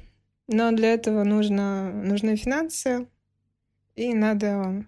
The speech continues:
отучиться уже, закончить и со спокойной душой ехать. Вот. А щас так просто периодически приезжаю на какие-то тусовки крутые, вот как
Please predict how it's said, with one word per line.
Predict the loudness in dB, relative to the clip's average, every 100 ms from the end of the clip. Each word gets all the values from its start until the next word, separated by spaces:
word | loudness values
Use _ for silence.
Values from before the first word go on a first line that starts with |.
| _
отучиться | -8 -6 -6 -6 -4 -2
уже, | -2 -2
закончить | -4 -2 0 0 -2
и | -6
со | -6
спокойной | -6 -6 -2 0
душой | 0 -2 -4 -2
ехать. | -4 -6 -12 -18 _ _ _ _ _ _ _ _ -10
Вот. | -4 -4 -2
А |
щас | 0 0 2
так | 0 -2 -2
просто | -4 -4 -4
периодически | -4 -2 -4 -6 -8 -8
приезжаю | -6 -2 -2 -2 -4 -10 _ _ _ _ _ _ -2
на | -2
какие-то | -2 -6
тусовки | -6 -6 -2 -2 -2 -6 -6
крутые, | -8 -14 -8 -2 -2 -2 -10 _ -8
вот | -8 -8
как | -8 -10 -12